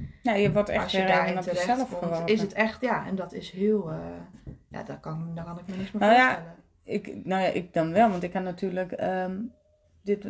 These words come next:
Speaker 1: het was in maart, begin maart, februari of
Speaker 2: Ja.
Speaker 1: zo. Nou ja, en ik zat dan in januari o-, of, ja, eind december en begin januari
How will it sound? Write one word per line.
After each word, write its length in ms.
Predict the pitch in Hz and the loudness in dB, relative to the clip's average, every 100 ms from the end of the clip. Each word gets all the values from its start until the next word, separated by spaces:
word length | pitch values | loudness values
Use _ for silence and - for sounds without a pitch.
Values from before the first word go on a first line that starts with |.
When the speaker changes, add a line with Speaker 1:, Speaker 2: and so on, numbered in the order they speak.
| - | -6
Speaker 1:
het 180 | - 202 | -2 -2
was 180 | 196 214 | 0 0
in 240 | 196 196 202 | 0 0 0
maart, 380 | 233 311 359 | 0 -2 -4
begin 260 | - 214 247 | -6 -2 0
maart, 260 | 269 330 - | 0 -2 -4
februari 560 | 220 202 196 247 262 | -4 0 0 2 2
of 60 | 220 | 4
Speaker 2:
Ja. 100 | 202 | 4
Speaker 1:
zo. 300 | 254 330 285 | 2 0 2
Nou 200 | 226 208 | 2 4
ja, 60 | |
en 100 | 190 | 2
ik 120 | 202 202 | -2 -2
zat 200 | 202 190 | -6 -2
dan 200 | 185 196 | -4 -2
in 180 | 190 190 | -4 -2
januari 800 | 190 196 190 185 185 185 190 | -2 -2 0 0 0 -2 -2
o-, 360 | - - - 107 | -2 -2 -2 -4
of, 140 | - 180 - | -4 -10 -10
ja, 320 | - 185 165 - _ _ _ _ - | -8 -6 -6 -10 _ _ _ _ -14
eind 280 | - 196 185 | -2 0 0
december 420 | 180 - 196 180 180 | -2 -2 -2 -2 -4
en 140 | 175 | -4
begin 560 | 175 - 185 175 175 170 | -6 -6 -4 -2 -4 -4
januari 520 | 175 175 180 170 170 | -4 -2 -2 -2 -4